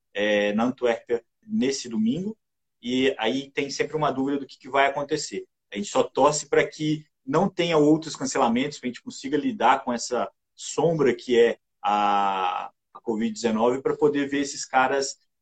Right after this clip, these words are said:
disputando pau a pau aí, como é que fica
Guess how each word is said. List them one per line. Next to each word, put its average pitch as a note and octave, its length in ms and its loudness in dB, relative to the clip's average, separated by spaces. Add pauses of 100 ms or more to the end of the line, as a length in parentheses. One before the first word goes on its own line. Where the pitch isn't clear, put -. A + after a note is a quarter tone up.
disputando C3+ 1120 2 (280)
pau C3+ 180 6
a - 120 2
pau B2 280 6
aí, A2+ 260 2 (280)
como A#2+ 160 -2
é A#2 60 4
que B2+ 140 -8
fica A2 800 2